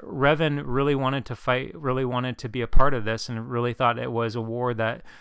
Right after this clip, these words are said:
the Jedi needed to fight, and he and his apprentice, who was named Alec, um, they actually broke off from the Jedi and they formed, uh, kind of a subset, not necessarily in order, but, like, think of it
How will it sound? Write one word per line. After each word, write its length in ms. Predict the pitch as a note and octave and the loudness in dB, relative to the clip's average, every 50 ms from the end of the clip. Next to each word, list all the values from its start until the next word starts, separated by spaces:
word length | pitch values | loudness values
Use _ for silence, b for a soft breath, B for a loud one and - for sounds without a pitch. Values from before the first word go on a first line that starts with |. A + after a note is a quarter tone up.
| B B | B B
the 100 | - B2+ | -6 -6
Jedi 300 | A#2 A2 B2 A#2 A#2+ A#2 | -4 -2 -2 0 0 0
needed 260 | A#2 A#2 A2+ A2+ A2 | 0 -2 -4 -6 -8
to 80 | A#2+ B2 | -8 -10
fight, 340 | - - C#3 C#3 C3 B2+ B2+ | -4 0 0 0 0 0 -4
and 100 | C3 B2 | -8 -10
he 260 | - - C#3+ C#3+ C#3+ | -10 -8 -6 -6 -6
and 120 | D3 C#3 | -6 -6
his 140 | B2+ B2+ A#2 | -6 -6 -8
apprentice, 760 | - - - - C#3+ C3+ G2+ - B2 A2+ A#2 - - - - - - | -8 2 4 4 4 4 0 -2 -4 -4 -4 -6 -10 -12 -14 -10 -8
who 160 | - C3 A#2+ A#2+ | -4 -4 -2 -2
was 180 | A#2+ A#2+ A2+ | -2 -4 -4
named 200 | B2+ A#2 A2 G2+ - - | -4 -6 -6 -8 -8 -2
Alec, 500 | - A#2+ B2+ C3+ A#2+ - - - - B B B B B B B B B B | 0 0 2 2 -2 -4 -6 -12 -20 B B B B B B B B B B
um, 400 | - A#2+ A#2 A#2 A2 G#2+ A2+ - - _ _ G3+ | -2 0 0 0 0 -2 -4 -8 -12 _ _ -8
they 180 | D3 C3+ B2+ | -2 0 2
actually 300 | B2+ C#3+ C#3 - - B2 | 2 2 0 -2 -6 -6
broke 420 | A2+ A2+ - - A#2+ B2+ C3+ - - | -6 2 4 4 4 4 0 -2 -2
off 320 | - A2+ A#2 A#2+ A#2+ - | 2 4 4 4 2 0
from 180 | - B2+ A#2+ A2+ | -4 -4 -4 -4
the 100 | A#2 G#2+ | -6 -6
Jedi 340 | - A#2+ A2+ A2 A2 A2+ | -4 -4 -2 0 0 -2
and 100 | A2 A2 | -2 -2
they 100 | A2+ A#2 | -4 -6
formed, 520 | A#2 - - B2 B2 A#2+ A#2+ A#2+ A#2 A2+ - B B B B B B B B _ | -6 -8 -8 -4 -2 0 0 -2 -4 -8 -12 B B B B B B B B _
uh, 280 | - C#3 B2 A#2 B2+ - - - _ _ - - | 0 2 2 2 2 -2 -6 -16 _ _ -18 -10
kind 200 | - C#3 C3+ C3+ | -6 -4 -4 -2
of 80 | B2+ | -2
a 40 | B2 | -2
subset, 720 | A#2 - - - D#3+ F#3 - - - C3 A#2+ B2+ - - | -4 -2 -2 -2 -2 0 -2 -2 -2 0 -2 -2 -2 -4
not 280 | D#3+ C3 C3+ C#3 C#3 - | -4 -2 -2 -2 -2 -2
necessarily 540 | D3 C3+ A#2 - C#3 - - C3 B2 A#2 | -4 -4 -4 -4 -6 -4 -2 -2 -2 -2
in 80 | A#2 C3 | -4 -6
order, 340 | D3+ D3 B2+ C#3+ C#3+ B2+ A#2+ | -6 -2 -2 0 0 0 -2
but, 180 | G#2+ B2+ C#3 | -2 -4 -4
like, 260 | C#3 C3 A#2 B2 - - | -2 -4 -6 -6 -8 -8
think 200 | - C#3 C3+ D3+ | -8 -6 -4 -4
of 100 | C3 C3 | -4 -4
it 160 | C#3 C#3+ | -4 -6